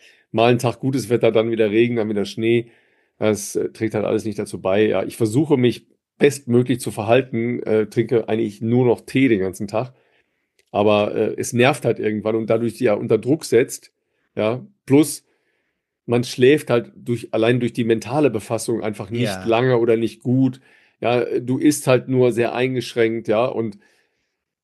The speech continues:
Speaker 1: ja, die gesunde Mischkost, da ist alles drin, ihr Lieben, ja.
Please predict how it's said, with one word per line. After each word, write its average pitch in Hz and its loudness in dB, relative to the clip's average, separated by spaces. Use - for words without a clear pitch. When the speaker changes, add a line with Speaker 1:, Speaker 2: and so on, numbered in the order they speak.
Speaker 1:
ja, 110 0
die 127 -8
gesunde 151 2
Mischkost, 127 -2
da 104 -6
ist 92 -12
alles 185 4
drin, 151 0
ihr 135 2
Lieben, 131 -6
ja. 127 -4